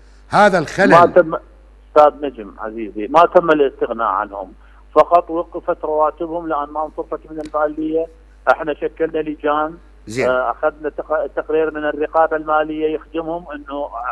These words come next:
Speaker 2: حصلنا لهم تخصيص مالي بعد مصادقة مجلس الوزراء، ودفعنا لهم استقطاعات تقاعدية، بالتالي هم صاروا، آه، فرض إن هم موظفين.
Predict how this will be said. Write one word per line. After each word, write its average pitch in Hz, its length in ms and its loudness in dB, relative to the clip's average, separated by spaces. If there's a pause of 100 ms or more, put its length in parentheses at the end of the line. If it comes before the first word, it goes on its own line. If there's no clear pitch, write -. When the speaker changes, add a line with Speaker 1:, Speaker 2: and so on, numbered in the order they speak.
Speaker 2:
حصلنا 147 480 -4
لهم 156 260 2
تخصيص 156 340 -8 (100)
مالي 165 480 4 (360)
بعد 147 280 4
مصادقة 151 580 -4 (140)
مجلس 147 560 -8
الوزراء، 151 640 2 (400)
ودفعنا 143 1200 0
لهم 165 220 0
استقطاعات 151 640 -2
تقاعدية، 151 600 -2
بالتالي 151 460 -6
هم 143 300 -10
صاروا، 139 340 -4 (420)
آه، 120 280 -4 (100)
فرض 175 340 0
إن 143 200 -8
هم 151 220 -6
موظفين. 147 800 -6